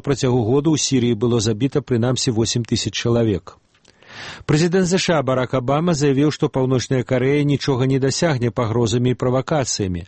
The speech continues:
Заява Абамы стала адказам на інфармацыю, што Паўночная Карэя даставіла сваю балістычную ракету на пускавую устаноўку.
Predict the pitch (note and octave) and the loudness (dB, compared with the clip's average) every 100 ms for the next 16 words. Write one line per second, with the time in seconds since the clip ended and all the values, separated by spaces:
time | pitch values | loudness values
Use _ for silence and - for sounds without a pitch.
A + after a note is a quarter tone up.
0 | _ _ - - - G#2 C#3+ D3+ C#3 C3+ | _ _ -20 -20 -12 -2 2 2 2 0
1 | B2+ C3 C#3+ D#3+ - C#3+ C3 B2+ - C#3+ | 0 -2 0 -2 0 0 2 0 0 0
2 | C3+ C#3+ C3+ B2 B2+ A#2+ B2+ B2+ D#3+ D3+ | 2 2 2 0 -2 0 0 -2 -2 -2
3 | D3 C3+ B2 C3 - C3 A#2+ B2 B2+ C#3 | -2 0 0 0 0 -2 -2 0 0 0
4 | C3 - C3+ B2+ B2+ A#2 C3 B2+ A#2 B2+ | 0 -2 0 2 2 0 2 0 2 0
5 | A#2+ - C3 - B2+ A#2+ A2 C3 - B2+ | 0 -2 -2 0 0 0 0 -2 0 -2
6 | A#2 A#2+ - B2 B2 B2 - C3+ C3 G#2 | 0 -4 -2 0 2 0 0 0 0 -2
7 | - G2+ | -6 -12